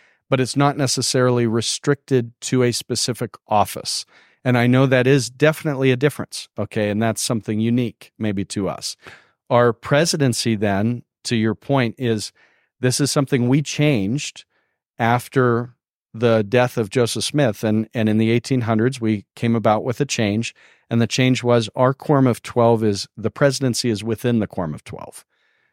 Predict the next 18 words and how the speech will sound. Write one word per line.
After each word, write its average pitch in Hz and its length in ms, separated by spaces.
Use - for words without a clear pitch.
So - 180
we 127 200
only 131 240
have 117 420
twelve 117 320
apostles, 107 840
and 117 260
those 120 260
twelve, 117 340
the 110 100
presidency 123 720
is 110 160
a 101 100
functioning 123 680
unit 120 380
within 117 440
the 107 80
twelve. - 540